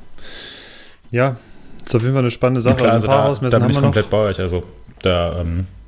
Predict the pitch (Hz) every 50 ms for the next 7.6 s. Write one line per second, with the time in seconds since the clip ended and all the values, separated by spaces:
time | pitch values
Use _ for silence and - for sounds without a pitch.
0 | - - - - 95 90 92 - - - - - - - - 98 - 98 95 -
1 | 98 95 - 107 104 - 98 98 95 - 110 98 107 104 101 98 98 95 95 101
2 | 98 98 95 - - - - 95 92 - - - - - - 98 92 95 98 95
3 | 95 - - 98 98 95 90 - 101 101 - - 110 95 98 87 95 92 - 95
4 | 92 95 - 101 98 95 - - 101 95 87 104 98 - - 95 87 85 - 90
5 | 87 85 - - - - - - - - - - - - - 85 85 85 82 80
6 | 82 90 92 - 101 95 82 92 98 - 95 95 - - 98 92 90 - - 107
7 | 104 98 101 95 90 - 92 90 82 87 90 87 82